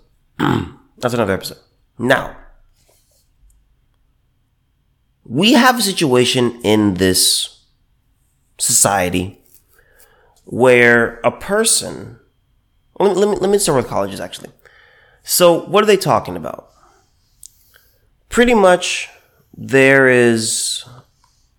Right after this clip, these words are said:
there are trials that happen at college campuses, and there, and by trials I mean kangaroo courts, where due to Title nine, an accuser, when it comes to sexual allegations,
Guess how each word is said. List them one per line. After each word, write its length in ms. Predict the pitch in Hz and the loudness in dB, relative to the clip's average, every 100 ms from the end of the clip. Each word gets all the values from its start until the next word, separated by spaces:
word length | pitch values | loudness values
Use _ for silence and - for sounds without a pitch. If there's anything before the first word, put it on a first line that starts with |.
| _ _ _ _ _ _ | _ _ _ _ _ _
there 160 | 104 131 | 2 4
are 100 | 131 | 4
trials 380 | 127 123 107 104 | 2 2 2 2
that 140 | 92 | -2
happen 580 | - 101 92 98 101 107 87 | 0 0 0 -4 -6 -6 -4
at 420 | 98 - - _ _ - | -2 -4 -12 _ _ -6
college 480 | 110 101 95 - - _ _ | 0 0 0 -6 -16 _ _
campuses, 460 | - 101 95 110 104 | -6 -4 -4 -6 -6
and 200 | 104 95 | -6 -2
there, 260 | 107 - - | -4 -4 -4
and 120 | 104 | 0
by 120 | 101 | 0
trials 360 | - 120 104 101 | 0 0 2 2
I 80 | |
mean 200 | 98 98 | 0 -2
kangaroo 520 | 95 120 110 98 101 95 | -2 -2 -2 -2 -4 -4
courts, 720 | - 107 - - - - _ _ _ _ _ _ _ _ - | -4 -4 -2 -4 -4 -6 _ _ _ _ _ _ _ _ -16
where 960 | 120 131 135 131 127 123 120 120 - 110 | -2 2 4 6 4 2 0 -8 -16 -4
due 160 | 107 165 | 2 2
to 80 | 180 | 2
Title 280 | 147 151 | 2 2
nine, 400 | 180 107 98 113 - _ _ - _ - - - - _ _ _ _ _ _ | 2 2 0 -6 -12 _ _ -20 _ -20 -20 -20 -20 _ _ _ _ _ _
an 140 | 120 127 | 0 0
accuser, 1200 | 123 - - 214 240 233 - - - - - - _ _ _ _ _ _ _ _ _ | -2 -8 -4 0 2 2 0 -8 -10 -14 -16 -18 _ _ _ _ _ _ _ _ _
when 140 | - | -8
it 80 | 104 | -2
comes 180 | 139 127 | -2 -2
to 80 | 113 | -2
sexual 360 | - 127 156 | 0 0 2
allegations, 920 | 107 151 131 101 95 107 131 - - | 2 2 2 0 0 -4 -6 -10 -16